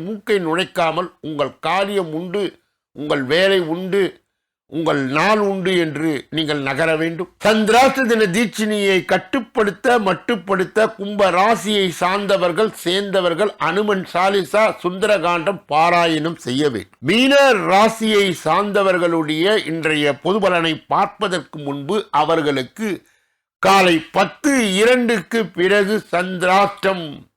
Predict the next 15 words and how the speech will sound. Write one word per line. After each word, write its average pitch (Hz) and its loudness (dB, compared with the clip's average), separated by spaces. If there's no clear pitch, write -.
தொடங்க 190 2
இருப்பதால் 151 -2
எதிலும் 196 -2
ஜாக்கிரதையாகவும் 185 2
கவனமாகவும் 240 4
பொறுப்பாகவும் 190 0
இருக்க 160 0
வேண்டும். 147 -6
மேலும் 240 4
மௌனியாக 247 4
இருப்பது 202 0
மிக 190 0
மிக 196 0
நல்லது. 175 0
குறிப்பாக 220 4